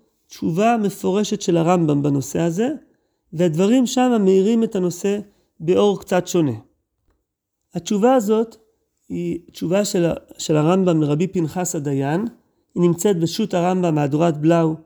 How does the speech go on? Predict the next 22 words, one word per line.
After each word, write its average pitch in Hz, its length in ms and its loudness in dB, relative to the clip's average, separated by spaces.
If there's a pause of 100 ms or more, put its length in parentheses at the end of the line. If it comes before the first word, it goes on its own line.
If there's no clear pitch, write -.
(180)
סימן 180 380 -2
ש"נ"ה, 175 500 2
היא 226 280 2 (540)
נמצאת 170 380 -4
גם 185 220 -2
כן 170 200 -2
באגרות 156 460 0
הרמב"ם, 208 520 0 (480)
של - 260 -4
מהדורת 156 440 -2
הרב 160 180 0
שילת, 180 500 0 (600)
והיא 185 220 0
גם 254 180 4
מצוטטת 254 600 0
על 180 100 2
ידי 180 180 0
הרמב"ן 208 760 0 (680)
בהשגות 180 840 0
שלו 180 300 2
לספר 185 520 0
המצוות, 180 760 0